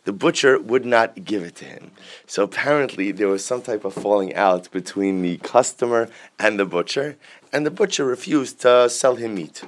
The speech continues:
All right. Amarle, Lechad Romi, Va'aisile. So what does the Jew do? The Jew goes to his, uh, Gentile friend, the Roman, and he says to the Roman, "Do me a favor, go into this shop and purchase a piece of meat and then give it to me."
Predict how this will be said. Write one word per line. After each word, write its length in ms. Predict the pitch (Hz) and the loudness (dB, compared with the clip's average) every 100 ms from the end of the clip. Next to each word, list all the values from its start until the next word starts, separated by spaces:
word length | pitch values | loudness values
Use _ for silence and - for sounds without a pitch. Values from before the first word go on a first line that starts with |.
| - - | -12 -6
All 140 | 90 | -4
right. 260 | 71 90 - - - - _ | -4 -10 -18 -20 -20 -20 _
Amarle, 480 | 147 165 110 82 98 - - _ _ _ _ _ _ _ | 4 6 4 2 -4 -14 -20 _ _ _ _ _ _ _
Lechad 500 | 90 104 - 120 98 | -6 -4 2 2 2
Romi, 380 | 90 78 92 101 _ - _ 92 | -4 -6 -10 -16 _ -20 _ 0
Va'aisile. 720 | 127 165 175 - 139 120 - | 2 4 2 2 2 0 -2
So 160 | - | -4
what 100 | 117 | -2
does 140 | 135 113 | 0 -2
the 80 | 107 | -8
Jew 220 | 90 87 | -8 -8
do? 260 | 73 - - | -8 -12 -12
The 80 | 104 | -12
Jew 180 | 101 131 | -8 -4
goes 260 | 123 120 | 0 -2
to 140 | - 107 | -4 -8
his, 240 | 104 90 | -6 -2
uh, 460 | 98 95 92 90 90 | 2 4 4 4 2
Gentile 460 | 90 117 110 92 85 | 0 -2 -2 -4 -2
friend, 260 | - 90 | -2 -2
the 60 | 87 | 0
Roman, 360 | 87 76 95 - - - - | -2 -2 -8 -12 -20 -20 -8
and 120 | 87 | -4
he 60 | 98 | -2
says 200 | 127 120 | -4 -4
to 60 | |
the 80 | 117 | 4
Roman, 220 | 113 113 | 4 4
"Do 100 | 127 | -2
me 140 | 160 147 | -2 -2
a 40 | |
favor, 300 | 101 90 98 | 0 0 0
go 200 | 95 113 | 2 0
into 180 | 135 120 | 0 -2
this 160 | 107 | -4
shop 380 | - - 87 101 _ - - _ | -4 -4 -6 -10 _ -20 -20 _
and 120 | 135 | -4
purchase 360 | 180 180 147 - | 0 0 -2 -8
a 60 | |
piece 240 | 139 135 - | -8 -8 -6
of 80 | 143 | -4
meat 220 | 156 147 | -6 -6
and 120 | 113 | -6
then 140 | 127 | -6
give 160 | 120 120 | -4 -6
it 100 | 110 | -6
to 100 | 107 | -10
me." 160 | 90 | -10